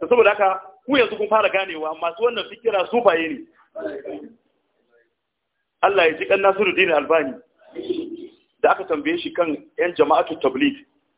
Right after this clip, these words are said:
sai ce sufiya asariya. Da aka tambaye shi kan ikhwanul muslimin, sai ce kharijiyya asariya.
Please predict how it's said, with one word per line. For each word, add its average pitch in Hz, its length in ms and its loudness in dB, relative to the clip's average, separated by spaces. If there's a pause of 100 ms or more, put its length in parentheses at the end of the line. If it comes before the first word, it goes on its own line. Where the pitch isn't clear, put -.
(480)
sai - 140 0
ce 320 140 4 (100)
sufiya 233 720 4
asariya. 147 480 -2 (2000)
Da 156 100 6
aka 202 120 -2
tambaye 175 300 0
shi 196 100 -8
kan 190 200 2
ikhwanul 165 460 0
muslimin, 147 400 -8
sai 175 140 0
ce 175 160 0 (640)
kharijiyya 170 560 2 (120)
asariya. 143 440 -2